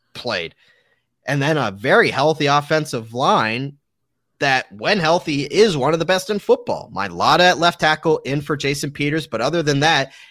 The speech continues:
it's the group that won the Super Bowl. Isaac Seumalo at left guard, Jason Kelce at center, Brandon Brooks at right guard, and Lane Johnson at right tackle.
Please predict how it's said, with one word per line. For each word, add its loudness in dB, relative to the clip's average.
it's 0
the -2
group 0
that 2
won 0
the -4
Super -4
Bowl. -16
Isaac 2
Seumalo 4
at -2
left 0
guard, 0
Jason -6
Kelce -6
at -8
center, -2
Brandon -2
Brooks -4
at -8
right -4
guard, 2
and -2
Lane -4
Johnson -2
at -6
right -2
tackle. -10